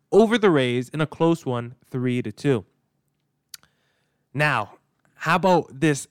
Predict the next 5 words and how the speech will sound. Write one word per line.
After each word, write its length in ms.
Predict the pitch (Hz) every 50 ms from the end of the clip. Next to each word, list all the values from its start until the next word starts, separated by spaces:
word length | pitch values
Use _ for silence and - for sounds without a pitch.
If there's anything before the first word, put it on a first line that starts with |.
| _
Twins 720 | - - - - 170 185 196 196 202 208 214 220 196 - - _
versus 520 | - 143 127 123 185 196 208 214 - - - -
White 480 | - 123 120 123 131 135 139 131 - -
Sox 420 | - - 135 127 117 - - -
series? 560 | - - 170 170 170 170 170 170 170 - -